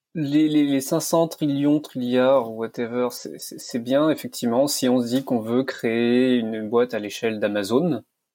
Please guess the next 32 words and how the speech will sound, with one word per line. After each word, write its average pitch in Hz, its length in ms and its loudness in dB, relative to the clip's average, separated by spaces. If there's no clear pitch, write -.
euh, 110 220 -4
qui 113 200 -8
va, 110 760 4
euh, 107 360 -2
mettre 120 200 -2
des 117 120 0
D 113 140 -2
C 117 280 -4
partout - 280 -8
dans 113 140 0
le 113 60 0
monde, 123 420 2
euh, 107 360 -4
à 110 80 0
la 113 120 -2
taille 113 320 2
d'Amazon, 120 640 2
euh, 104 220 0
avec, 104 280 -8
euh, - 640 -12
des - 200 -20
clients, 113 260 -6
et 107 40 -10
cetera. 113 240 -6
Si - 260 -2
le 180 120 4
but, 160 460 0
c'est 135 380 0
de 123 60 2
la 117 80 2
souveraineté 113 560 -4
numérique 110 680 0